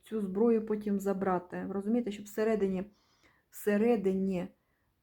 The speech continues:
е, Російської Федерації не почалося застосування самої ядерної зброї. Ви розумієте, що, який може стати парадик-, парадокс? Люди, е, ті, хт-, які зараз при владі в Росії, вони всьому світу загрожують ядеркою,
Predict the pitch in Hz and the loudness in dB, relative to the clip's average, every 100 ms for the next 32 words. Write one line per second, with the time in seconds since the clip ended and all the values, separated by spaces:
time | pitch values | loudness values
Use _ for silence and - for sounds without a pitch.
0 | _ - 196 185 185 190 208 214 208 196 | _ -10 -6 -4 -2 -2 -2 -4 -6 -8
1 | 202 196 226 247 - 202 202 202 196 202 | -6 0 0 0 0 0 0 -2 -6 -8
2 | 190 185 214 240 196 185 185 - 180 - | -6 -2 0 -2 -2 -2 -4 -4 -12 -6
3 | 185 214 220 175 - 185 196 190 185 180 | 0 2 2 0 -2 -4 -2 -2 -2 -2
4 | 180 175 180 180 175 175 170 180 214 254 | -4 -4 -4 -6 -6 -2 -2 -2 0 0
5 | 277 202 202 - 185 - 202 208 208 196 | 0 0 -4 -4 -4 -2 -2 -4 -4 -4
6 | 190 208 196 - - 185 180 175 - - | -6 -8 -10 -10 -8 -4 -4 -4 -6 -6
7 | 190 180 175 - 202 254 202 165 - - | -4 -2 -4 -2 0 0 0 -4 -6 -18
8 | - - - - _ 202 190 185 175 175 | -20 -20 -20 -20 _ -4 -2 2 2 2
9 | 170 170 _ 247 247 - - - 202 196 | 2 -2 _ -4 -4 -4 -10 -2 2 2
10 | 196 226 208 220 202 208 196 190 208 208 | 0 -2 2 4 2 0 -2 2 2 2
11 | 180 175 180 - 233 180 202 208 208 190 | 2 0 0 0 2 2 4 2 0 -2
12 | 190 208 214 185 170 180 196 196 185 160 | -2 -6 -4 -2 0 2 2 0 0 -2
13 | - 185 214 269 190 - 175 170 | -4 -2 2 4 2 0 -4 -4